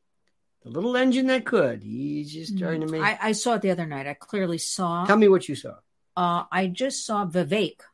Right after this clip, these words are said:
Speaker 2: because I finally learned how to say his name correctly. He said it rhymes with cake, Vivek. Um, all flash, no substance. Once somebody puts out a video, which he did about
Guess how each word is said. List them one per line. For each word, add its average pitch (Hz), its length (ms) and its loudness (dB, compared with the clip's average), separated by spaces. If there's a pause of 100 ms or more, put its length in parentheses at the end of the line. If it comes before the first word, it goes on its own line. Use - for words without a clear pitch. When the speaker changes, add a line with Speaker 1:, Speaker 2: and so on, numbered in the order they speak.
(340)
Speaker 2:
because 170 200 -8
I 156 100 -4
finally 156 340 -6
learned 165 280 -2
how 156 80 -6
to 147 60 -6
say 151 180 -4
his 147 180 -6
name 156 220 -8
correctly. 151 420 -8
He 170 160 0
said 165 240 -4
it - 120 -8
rhymes 151 280 -8
with 143 200 -10
cake, - 340 -8 (180)
Vivek. 147 420 -6 (1600)
Um, 180 360 4
all 220 160 10
flash, 175 720 2 (100)
no 170 140 0
substance. - 800 -2 (400)
Once 262 240 4
somebody 226 260 4
puts 208 300 0
out 185 260 4
a 156 60 -2
video, 180 420 6
which 175 140 0
he 175 80 -2
did 170 140 2
about 156 200 -2